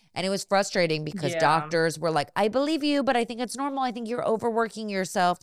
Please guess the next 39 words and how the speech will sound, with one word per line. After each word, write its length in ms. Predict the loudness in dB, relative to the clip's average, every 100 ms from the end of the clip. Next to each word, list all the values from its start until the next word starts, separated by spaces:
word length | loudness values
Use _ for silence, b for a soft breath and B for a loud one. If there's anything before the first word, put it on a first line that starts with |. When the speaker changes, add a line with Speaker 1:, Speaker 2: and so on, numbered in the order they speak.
| -6
Speaker 1:
I 60 | -8
think 260 | -8 -10 -8
you're 120 | -8
stressing. 520 | -2 0 0 -4 -8
Are 120 | -6
you 180 | -6 -2
exercising?" 720 | -2 -2 -4 -6 -2 -2 -2
And 100 | -4
I'm 120 | -6 -2
like, 360 | -2 -4 -8 _ _ _ _ _ _ _ -2
"I 160 | 0
am 320 | 2 0 -2
not 340 | 0 2 0 -2 -8
even 500 | -4 -2 -2 -4 -4
doing 240 | -4 -4 -4
anything 420 | -4 -4 -6 -4
but 220 | -4 -4
literally 420 | -2 0 0 0
rolling 600 | -2 0 2 4 2 0
out 140 | -2 -2
of 200 | -2 0
bed 520 | 4 4 4 0 -4 B B -20 _
and, 500 | -2 0 0 -2 -8 -6
like, 320 | -2 -2 -2 -8 -2
giving 360 | 2 2 0
her 200 | -2 2
a 80 | 2
boob 540 | 2 2 4 4 2 0
and 180 | -2 -6
calling 380 | -4 -2 0 0
it 100 | 0
a 60 | 2
day, 380 | 2 4 4
and 100 | 2
I'm, 220 | 0 -4 -8
I'm 200 | -10 -10
bleeding 520 | -4 -2 -2 -4 -4
out." 220 | -2 -2 -4 b b b b b _ -4
And 280 | -2 -2